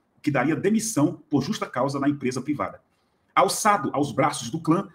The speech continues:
em especial de Eduardo Bolsonaro, após fundar a Associação Nacional Movimento Pro Armas, que atua fazendo lobby para a indústria armamentista, Polon compareceu em setenta e duas sessões plenárias, nos trezentos e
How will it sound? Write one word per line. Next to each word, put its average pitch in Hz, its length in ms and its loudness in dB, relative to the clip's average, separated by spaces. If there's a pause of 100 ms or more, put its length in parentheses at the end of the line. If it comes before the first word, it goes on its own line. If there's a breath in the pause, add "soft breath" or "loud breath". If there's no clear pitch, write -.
(100)
em 135 60 0
especial 151 520 2
de 143 100 0
Eduardo 156 360 2
Bolsonaro, 165 520 -2 (280)
após - 300 2
fundar 170 520 4
a 120 60 2
Associação 143 580 -2
Nacional 139 540 2
Movimento 143 440 0
Pro - 160 4
Armas, 147 440 2 (280)
que 175 80 0
atua 196 320 2
fazendo 147 340 2
lobby 135 360 4
para 131 200 0
a - 20 2
indústria 131 420 -2
armamentista, 160 540 -2 (400 soft breath)
Polon 175 420 4
compareceu 151 760 0 (320)
em - 60 2
setenta 214 500 0
e 170 40 -4
duas 185 200 -2
sessões - 400 -4
plenárias, 160 640 2 (120 soft breath)
nos 147 160 2
trezentos 180 640 -2
e 185 140 -10